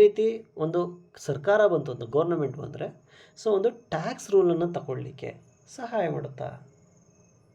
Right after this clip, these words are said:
ಅದೇ ರೀತಿ ಒಂದು, ಆ, ಎಂಪ್ಲಾಯಿ ಇದ್ದಾನೆ ಅಂತ ಹೇಳಿದ್ರೆ ಅವ್ನು ಬೋನಸನ್ನು ಕೇಳಲಿಕ್ಕೋ ಅಥವಾ ಸ್ಯಾಲ್ರಿನ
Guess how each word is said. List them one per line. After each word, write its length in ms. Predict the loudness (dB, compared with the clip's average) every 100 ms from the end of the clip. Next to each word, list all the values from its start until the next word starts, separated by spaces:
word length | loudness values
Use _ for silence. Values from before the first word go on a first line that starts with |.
| _ _ _ _ _ _ -20 _ -2
ಅದೇ 140 | 6 8
ರೀತಿ 160 | 8 6 6
ಒಂದು, 180 | 4 4 2 -2 -16 -20 -20 _ -2
ಆ, 20 | 2 4 2 0 -6 -12 -20 _ _ 0
ಎಂಪ್ಲಾಯಿ 340 | 2 6 6 6
ಇದ್ದಾನೆ 200 | 4 -2
ಅಂತ 120 | -4 -8
ಹೇಳಿದ್ರೆ 300 | -12 -14 -16 -18 _ _ _ -20 -20 0 2
ಅವ್ನು 160 | 2 2
ಬೋನಸನ್ನು 520 | 4 4 2 0 -2 -2
ಕೇಳಲಿಕ್ಕೋ 500 | -2 0 -2 -6 -4 -2 -2
ಅಥವಾ 180 | -6 -12 -4
ಸ್ಯಾಲ್ರಿನ 420 | -2 -2 -2